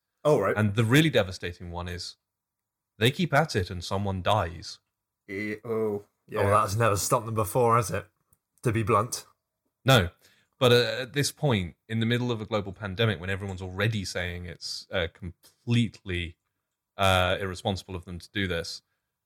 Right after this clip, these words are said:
Speaker 2: if this costs lives, there are already rumors about staff with coronavirus
Speaker 3: Mm-hmm.
Speaker 2: in the company. It, it, this is not a good thing to do. <laughs> You know, they really, really need to have a think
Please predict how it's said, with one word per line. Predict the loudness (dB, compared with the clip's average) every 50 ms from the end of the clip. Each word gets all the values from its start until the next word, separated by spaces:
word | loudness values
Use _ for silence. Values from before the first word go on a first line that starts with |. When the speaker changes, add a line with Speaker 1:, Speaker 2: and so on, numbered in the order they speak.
| _ _ _ -8
Speaker 2:
if | -8 -4 0
this | 0 0 0 0 -4 _ _ _ _ _ _ _
costs | -6 0 2 2 2 0 -4 -8 -4
lives, | 0 2 2 2 2 0 -2
there | -2 -2 -2
are | 0
already | 0 0 0 0 0 0 0 0 -2 -2 -2 -4 -4 -4
rumors | -4 -2 -2 -2 -2 -2 -4 -4 -6
about | -8 -8 -6 -6 -6 -6 -8
staff | -6 -2 0 0 0 0 -2 -4 -8 -12 -18 -20 -20 _ _ _ _ -4
with | -2 -2 -2 -4
coronavirus | -6 -4 -2 0 0 -2 -2 -2 -2 -2 -2 -4 -4 -6 -6 -6 -6 -8 -10 _ _ _ _ _ _ _ _ _ -16 -12
Speaker 3:
Mm-hmm. | -10 -10 -8 -4 -2
Speaker 2:
in | 0
the | 0 0
company. | 0 0 -2 -2 -4 -6 -10 -14 -14 -14 -18 _ _ _ _ _ _ _ _ _ _ _ _ _ _ _ _ -4
It, | -2 -2 -2 -2 -2
it, | -4 -4 -4 -8 _ _ _ _ _ _ _ _ _ _ _ _ _ _ _ _ _ _ _ _ _ _ _ _ _ _ _ _ -8
this | -6 -4 -4 -4
is | -6 -6 -2
not | 0 2 2 2 2
a | 0
good | -4 -4 -2 -2 -2 -2 -2
thing | _ -6 -2 -2 0 0 0 -2
to | -4 -6
do. | -4 2 4 6 6 6 4 0 -2 -6 -10 _
<laughs> | _ _ _ _ 0
You | 2 4
know, | 4 4 2 2 2
they | 4 6 6
really, | 4 6 6 6 8 8 6 4 2 -2 -6
really | -8 -8 -4 2 6 8 8 8 8 6 4 2 2
need | 0 0 -2 -2 -2
to | 0 2
have | 2 2 0
a | -2
think | -8 _ -6 -6 -6 -6 -10 -14 -18 _